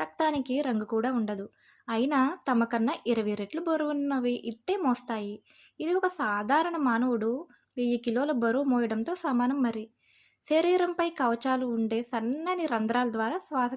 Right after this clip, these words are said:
తీసుకుంటాయి. బయటకు కనపడేవి రెండు కళ్ళే అయినా వాటిల్లోనే చిన్న చిన్న కళ్ళు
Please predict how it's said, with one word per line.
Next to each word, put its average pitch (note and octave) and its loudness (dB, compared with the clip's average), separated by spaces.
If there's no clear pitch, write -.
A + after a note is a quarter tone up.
తీసుకుంటాయి. G#3 -6
బయటకు C4 2
కనపడేవి C#4 2
రెండు A3+ 0
కళ్ళే C4 0
అయినా B3 0
వాటిల్లోనే D4+ 2
చిన్న C4 2
చిన్న A#3+ -2
కళ్ళు A#3 -4